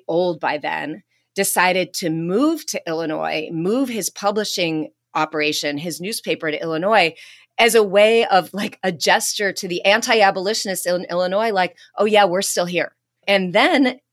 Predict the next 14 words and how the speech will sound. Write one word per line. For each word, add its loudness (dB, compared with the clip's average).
he -4
ends 4
up 0
getting 2
sick. -2
But 4
another 2
white 0
abolitionist -2
editor 0
named -4
Zabina -2
Eastman -4
moves -4